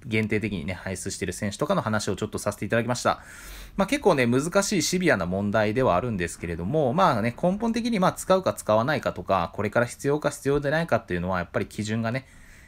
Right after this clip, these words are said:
きちんと決めて、まあ、自分でね、どうにか、まあ、断捨離するのも、もしかしたら快適にプレイするためにはね、必要なことなのかもしれないです。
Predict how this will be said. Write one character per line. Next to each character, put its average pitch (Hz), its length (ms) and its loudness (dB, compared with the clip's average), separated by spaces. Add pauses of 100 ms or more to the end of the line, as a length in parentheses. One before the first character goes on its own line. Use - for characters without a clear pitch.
(140)
き - 120 -20
ち 156 120 -4
ん 151 40 -4
と - 80 0
決 - 160 -6
め 127 120 0
て、 131 180 0
ま 107 120 0
あ、 - 20 0
自 92 140 -4
分 98 140 -4
で 80 80 -4
ね、 - 280 -8 (280)
ど - 100 -4
う - 40 -4
に 87 80 -4
か、 - 340 -6 (140)
ま 92 140 -4
あ、 85 60 -6
断 92 180 -2
捨 98 100 -4
離 95 100 -2
す 139 120 -4
る 170 80 0
の 185 80 2
も、 110 220 0 (720)
も 92 80 -4
し - 60 -6
か 180 80 0
し - 80 -2
た 277 80 4
ら - 220 2 (220)
快 104 240 2
適 95 180 0
に 87 100 0
プ 90 100 -6
レ 92 60 0
イ 90 40 -2
す - 120 -4
る 101 80 -2
た - 140 0
め 233 100 2
に 247 100 -2
は - 80 0
ね、 - 260 -8
必 - 240 -6
要 214 80 2
な 104 100 0
こ - 120 -8
と 165 100 -4
な 170 100 0
の 110 80 -2
か 196 120 0
も 151 80 0
し - 120 -4
れ 151 60 -2
な 160 100 0
い 147 40 -2
で - 80 -4
す。 - 200 -14